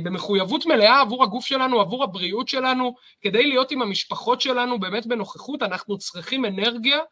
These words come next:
והדבר האחרון שייתן לנו אנרגיה, אה, זה לתת באמת לדופמין שלנו להשתלט, אה,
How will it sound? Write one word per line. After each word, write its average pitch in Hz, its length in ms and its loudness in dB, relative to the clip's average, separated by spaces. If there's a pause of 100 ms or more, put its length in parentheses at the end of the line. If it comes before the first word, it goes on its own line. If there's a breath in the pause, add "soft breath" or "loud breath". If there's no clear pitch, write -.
(260)
והדבר 185 420 0
האחרון 262 440 4
שייתן 247 360 0
לנו 233 220 0
אנרגיה, 247 460 2 (480)
אה, 180 200 -4
זה 180 180 -4
לתת 240 300 -2
באמת 214 500 0
לדופמין 220 500 -2
שלנו 214 360 -2
להשתלט, 185 680 -4 (420)
אה, 180 200 -4